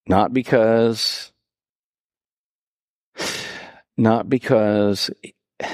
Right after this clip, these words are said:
here was the most important person in the universe, and he knelt down and washed dirty feet.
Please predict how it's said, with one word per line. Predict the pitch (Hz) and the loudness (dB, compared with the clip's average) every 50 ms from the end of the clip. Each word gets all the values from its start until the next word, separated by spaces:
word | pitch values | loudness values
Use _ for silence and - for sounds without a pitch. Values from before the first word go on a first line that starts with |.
| - - - - _ _ _ _ _ _ _ _ _ _ _ _ _ _ _ _ _ _ _ _ - - - - - - - _ | -14 -16 -20 -20 _ _ _ _ _ _ _ _ _ _ _ _ _ _ _ _ _ _ _ _ -20 -18 -18 -18 -18 -20 -20 _
here | - - - 135 135 | -8 2 4 4 6
was | 131 127 117 107 - | 6 4 4 2 0
the | - 98 95 95 101 104 - _ _ _ _ _ | 0 0 2 2 0 -2 -8 _ _ _ _ _
most | - 117 110 110 120 127 - - - - | 2 4 4 4 4 2 0 -4 -4 -2
important | 123 113 - - - 120 110 107 90 78 101 98 - | -2 -2 -4 0 0 2 2 2 2 0 0 -2 -2
person | - - 107 104 104 - - - 104 101 95 | -2 0 0 0 2 0 0 0 0 0 2
in | 90 92 | 2 2
the | 90 90 | 2 2
universe, | 90 92 98 101 95 85 78 82 80 78 78 - - - - - - - _ _ _ _ _ _ _ _ _ _ _ _ _ _ _ _ _ _ _ _ _ - | 2 2 2 2 0 0 -2 -2 -2 -2 -2 -2 -4 -4 -6 -10 -16 -20 _ _ _ _ _ _ _ _ _ _ _ _ _ _ _ _ _ _ _ _ _ -2
and | - 92 | 0 2
he | 95 | 2
knelt | 92 92 87 87 82 | 4 2 2 0 0
down | 87 92 87 85 82 | -2 -2 -2 -2 -2
and | 85 85 85 | -2 0 0
washed | 82 82 80 - - - | 0 0 0 -2 -4 -4
dirty | - 80 80 82 | -4 -4 -4 -4
feet. | - - - - - 131 - - 131 | -6 -6 -6 -4 -4 -6 -6 -8 -12